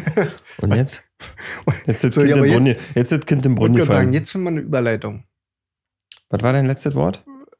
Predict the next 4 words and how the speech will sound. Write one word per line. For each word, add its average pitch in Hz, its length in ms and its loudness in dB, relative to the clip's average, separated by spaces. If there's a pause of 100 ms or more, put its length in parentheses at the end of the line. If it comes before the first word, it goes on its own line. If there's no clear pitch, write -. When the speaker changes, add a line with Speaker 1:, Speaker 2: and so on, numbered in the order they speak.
(1600)
Speaker 1:
Allgegenwärtig. 135 880 -4
Speaker 2:
Allgegenwärtig. 113 760 0 (840)
Die 101 100 -2
Zeit. - 480 -4